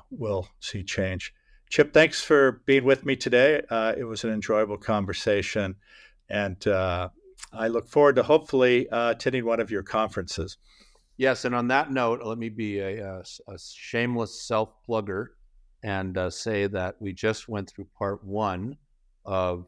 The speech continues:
Speaker 2: uh, of Climate, Democracy, and Human Security, part one, and that's our day impact at E-Town. So we've partnered with E-Town in Boulder, Colorado, a wonderful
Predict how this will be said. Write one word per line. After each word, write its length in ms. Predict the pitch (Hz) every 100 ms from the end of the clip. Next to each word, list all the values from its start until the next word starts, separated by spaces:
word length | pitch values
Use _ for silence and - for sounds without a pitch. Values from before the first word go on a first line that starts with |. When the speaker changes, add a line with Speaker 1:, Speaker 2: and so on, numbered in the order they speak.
| 98
Speaker 2:
uh, 480 | 92 90 87 87 90 _ -
of 320 | 95 92 87 - _ _ _ _ _
Climate, 600 | - 113 113 117 113 - _ _
Democracy, 720 | 101 98 101 104 - 92 - 95
and 120 | 92
Human 280 | 104 104 87
Security, 680 | - - - 120 101 87 85 -
part 200 | 101 98
one, 440 | 101 101 92 101 - _ _ _ _
and 120 | 101 101
that's 220 | 98 - -
our 240 | 107 117
day 300 | 117 110 113
impact 640 | 113 117 123 - 95 92 -
at 160 | 101 98 -
E-Town. 580 | 135 160 - 90 87 90
So 160 | 98
we've 200 | 98 98
partnered 360 | - 113 120 104
with 160 | 101 101
E-Town 480 | 113 120 - 98 90
in 80 | 90
Boulder, 280 | 95 98 101
Colorado, 560 | - 101 98 95 92
a 120 | 92
wonderful 800 | 92 95 104 107 - 104 98 -